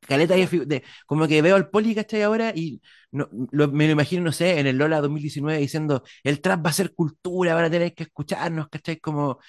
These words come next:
Speaker 1: y, y súper como lo que decís tú igual, pues, Franco, como que hacía el, el nexo ahí con, como con la historia antigua, ¿cachai? Como Masivo Family, el Chelo,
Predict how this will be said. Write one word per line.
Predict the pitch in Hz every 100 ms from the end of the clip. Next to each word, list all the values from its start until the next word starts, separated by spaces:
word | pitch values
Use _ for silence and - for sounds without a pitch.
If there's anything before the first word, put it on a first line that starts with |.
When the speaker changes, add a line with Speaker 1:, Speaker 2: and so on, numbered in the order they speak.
| - -
Speaker 1:
y, | 135 143 143 139
y |
súper | - 170 190 180
como | 170 160 147 -
lo | 143
que | 143
decís | 147 151
tú | -
igual, | 175 180
pues, | 156
Franco, | - 165 156
como | 139 135 127
que |
hacía | 127 147 147
el, | -
el | 123 120
nexo | 147 -
ahí | 151 147
con, | 139 120 110 _ _ _ _ -
como | 131 131
con | 120 123
la | 123
historia | - 180 185
antigua, | 165 - 170 247 269 139
¿cachai? | 123 - 151
Como | 156 147 123 113 - -
Masivo | 117 113 151 139
Family, | 180 180 175 160 156 156 120
el | 127 117
Chelo, | - 156 165 147 139